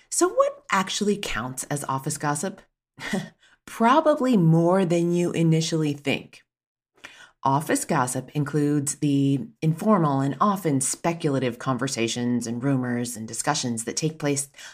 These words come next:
amongst employees at work. It's typically about people's personal lives, relationships, behavior, or performance, maybe of your colleagues, your managers, or sometimes even senior leaders.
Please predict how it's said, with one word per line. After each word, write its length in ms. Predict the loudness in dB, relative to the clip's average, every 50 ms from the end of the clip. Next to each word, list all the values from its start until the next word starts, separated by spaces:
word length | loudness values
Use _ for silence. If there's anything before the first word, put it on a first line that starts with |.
| -12 -4
amongst 360 | 0 0 2 2 0 0 -2
employees 440 | -4 -4 -2 -2 -2 -2 -2 -4 -6
at 140 | -10 -12 -16
work. 260 | -20 -20 -20 _ _ _ _ _ _ _ _ _ _ _ _ -18
It's 180 | -10 -8 -6 -2
typically 680 | 0 2 2 2 0 -2 -2 0 2 2 2 0 -2 0 0
about 320 | 0 2 2 0 0 0
people's 300 | -4 -6 -4 -6 -8 -8
personal 460 | -8 -6 -6 -6 -4 -4 -4 -2 -2
lives, 500 | -2 -2 0 0 -2 -2 -4 -4 -6 -8 -4
relationships, 960 | -2 -2 0 2 0 0 0 -2 -4 -4 -2 -2 -2 -2 -2 -4 -6 -8 -8 _ _ _ _ _ -10
behavior, 840 | -8 -4 -2 0 0 0 2 2 2 2 2 2 2 0 0 -2 -4
or 280 | -6 -6 -4 -6 -6
performance, 840 | -8 -10 -20 -14 -4 0 2 2 4 4 4 4 4 2 0 -2 -8 -12 -20 -14 _
maybe 280 | -2 0 0 2 2 0
of 100 | 0 -2
your 80 | -6 -8
colleagues, 720 | -6 -2 0 0 2 4 4 4 6 4 4 2 -2 -4
your 80 | -4 -4
managers, 480 | -4 -2 -2 -2 -2 -2 -2 -2 -2 -4
or 60 | -4
sometimes 420 | -6 -4 -4 -2 0 0 0 0
even 280 | 0 -2 -2 -2 -2 -4
senior 440 | -4 -6 -4 -2 -2 -2 -2 -2 -2
leaders. 580 | -2 -2 -4 -4 -4 -8 -12 -16 -16 -16 -16